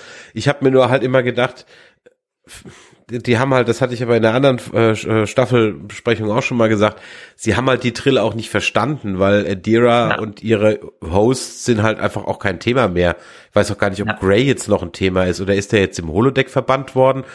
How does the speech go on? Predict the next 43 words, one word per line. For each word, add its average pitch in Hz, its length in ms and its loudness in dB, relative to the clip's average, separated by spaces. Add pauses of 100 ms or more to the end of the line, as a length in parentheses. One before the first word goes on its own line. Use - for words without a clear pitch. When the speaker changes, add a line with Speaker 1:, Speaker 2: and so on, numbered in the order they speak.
(140)
Speaker 1:
Was 95 160 -4
mit 95 200 -2
dem 135 220 2
eigentlich 85 420 -4
passiert? 87 480 -4 (1600)
Speaker 2:
Ich - 240 -4
kann 143 280 -2
mich 123 220 -2
nicht - 300 -6
mehr 139 140 -2
dran 135 240 -2
erinnern. 143 680 -2 (640)
Speaker 1:
Ja. 95 140 -6 (400)
Speaker 2:
Ich 120 200 -6
weiß 156 240 0
es 120 160 -8
nicht 120 200 -4
mehr. 123 100 -4
Ich 123 100 -8
weiß 147 220 0
es 117 160 -6
nicht 117 160 -8
mehr. 104 320 -10 (880)
Speaker 1:
Ja. 98 120 -2
Speaker 2:
Also 156 120 0
was 190 140 0
möchten 214 240 -2
wir 175 80 -2
diese, 180 320 -6
was 196 160 -2
möchten 208 220 -8
wir 196 80 -8
diese 170 180 -8
Staffel 185 260 -4
geklärt 131 440 -4
haben? 107 200 -8
Okay, 123 200 -8
wir 139 100 -8
haben 147 140 -6
die 139 80 -8
Mystery 131 340 -10
Box, - 420 -14
klar. 107 360 -4